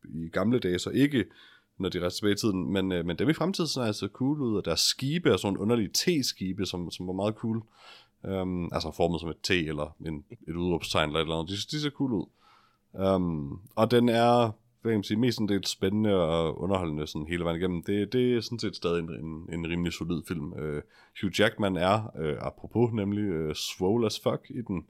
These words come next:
Øhm, og det er selvfølgelig godt at se. Øh, og ja, den har jo den famøse Quicksilver-scene,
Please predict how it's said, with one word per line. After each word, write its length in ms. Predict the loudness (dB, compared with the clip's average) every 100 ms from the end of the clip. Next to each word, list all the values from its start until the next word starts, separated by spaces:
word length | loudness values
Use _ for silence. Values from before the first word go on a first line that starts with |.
| _ -20 _ _ _ -4
Øhm, 580 | -2 0 -2 -6 -8 -14
og 60 | -16 -12
det 100 | -4
er 40 | -4
selvfølgelig 280 | -4 -6
godt 120 | -2 0
at 60 |
se. 220 | 0 -2 -4 _ -10
Øh, 680 | -4 -2 -2 -4 -6 -10 -12 -14 _ _ _ _ _ _ _
og 360 | 0 0 0 -2
ja, 140 | 0 0
den 100 | 0
har 100 | 2
jo 60 | 2
den 140 | 2
famøse 420 | -2 0 0 -2 -4 -4
Quicksilver-scene, 1040 | -4 -2 -2 -2 -2 -2 -2 -2 -2 -4